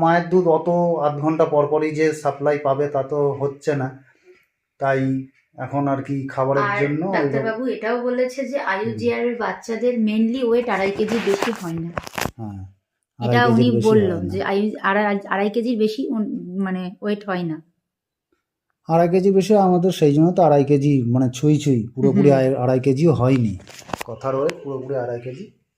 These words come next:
Speaker 1: তো হয়নি। তা বললো চিন্তার কোনো বিষয়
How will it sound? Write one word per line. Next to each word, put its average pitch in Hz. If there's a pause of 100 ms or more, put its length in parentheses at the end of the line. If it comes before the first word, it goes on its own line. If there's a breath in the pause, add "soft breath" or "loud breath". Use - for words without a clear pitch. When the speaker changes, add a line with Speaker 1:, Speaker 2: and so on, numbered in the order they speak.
Speaker 1:
তো 139
হয়নি। 131 (1000 soft breath)
তা 190
বললো 220 (120)
চিন্তার 214 (260)
কোনো 208 (120)
বিষয় 208